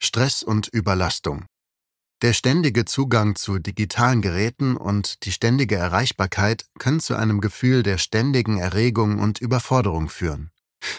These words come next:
Der Druck, immer erreichbar zu sein und sofort auf Nachrichten zu reagieren, kann Stress und Angstzustände verursachen. Schlafstörungen. Die ständige Nutzung von Bildschirmen vor dem Schlafengehen kann die Qualität des Schlafes beeinträchtigen.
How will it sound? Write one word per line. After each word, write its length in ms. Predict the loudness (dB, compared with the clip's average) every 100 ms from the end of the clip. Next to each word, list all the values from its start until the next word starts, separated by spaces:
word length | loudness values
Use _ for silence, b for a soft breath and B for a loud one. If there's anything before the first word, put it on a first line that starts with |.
| -8
Der 100 | -6
Druck, 360 | -2 0 0 -4 0
immer 200 | 2 4
erreichbar 640 | 4 4 2 0 -2 -2
zu 200 | 0 0
sein 340 | 0 0 0
und 280 | 0 -4 -4 -6
sofort 500 | -4 -2 0 2 2
auf 160 | 0
Nachrichten 500 | 2 2 0 -4 -6
zu 160 | -8 -4
reagieren, 640 | 0 0 0 0 2 0 B B
kann 180 | 0 0
Stress 440 | 2 0 0 0
und 320 | -2 -2 0 0
Angstzustände 880 | 0 -2 -6 -6 -4 -2 -2 -2
verursachen. 680 | -2 -2 0 0 -2 -4 -6 -10 _ _ _ _ _ _ _ -6
Schlafstörungen. 1000 | 0 2 2 0 -2 0 -2 -2 -4 -10 _ _ _ _
Die 80 | -4
ständige 480 | 0 2 2 2 2
Nutzung 480 | 2 0 0 0 -2
von 300 | -2 -4 0
Bildschirmen 600 | 0 0 0 0 0 -2
vor 180 | -2 -2
dem 160 | -2
Schlafengehen 720 | 0 2 2 0 0 2 2 0 B -6
kann 160 | -2
die 60 | -2
Qualität 640 | 0 0 0 2 0 0
des 140 | -2 -2
Schlafes 460 | 2 2 2 -2
beeinträchtigen. 920 | 0 0 2 0 -2 -6 -6 -6 -8